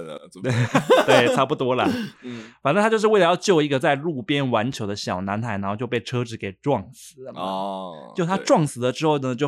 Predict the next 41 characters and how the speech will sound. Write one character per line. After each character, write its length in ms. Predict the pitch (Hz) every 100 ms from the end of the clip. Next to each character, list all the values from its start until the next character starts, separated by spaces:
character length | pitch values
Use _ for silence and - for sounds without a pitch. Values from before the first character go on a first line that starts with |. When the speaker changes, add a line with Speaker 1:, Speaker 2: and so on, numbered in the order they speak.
| 131
Speaker 2:
灵 160 | 110 147
魂 240 | 120 120
出 240 | - 139 139
窍 360 | - 165 95
了。 100 | - _ -
Speaker 1:
哦， 260 | 95 76 -
看 200 | 147 113
着 140 | 101
自 160 | 98 98
己。 240 | - - _
Speaker 2:
他 100 | 131
就 60 |
看 180 | - 139
着 100 | 107
自 200 | - 107
己。 140 | -
Speaker 1:
躺 200 | - 85
在 140 | 92 92
地 180 | 98 82
上。 240 | 87 62
Speaker 2:
对。 240 | 104 95 - _
Speaker 1:
嗯。 300 | 110 113 69
Speaker 2:
然 120 | 120 127
后 40 |
这 140 | 135
个 80 | 147
时 160 | 123 131
候 140 | 120
就 140 | 117 127
有 100 | 104
一 80 |
个 180 | 117 113
可 220 | - -
爱 160 | 113 233
的 80 | 127
女 180 | 104 85
生， 240 | 123 123
叫 120 | 139
做 200 | 127 127
牡 380 | 107 110 104 101
丹， 320 | - 160 190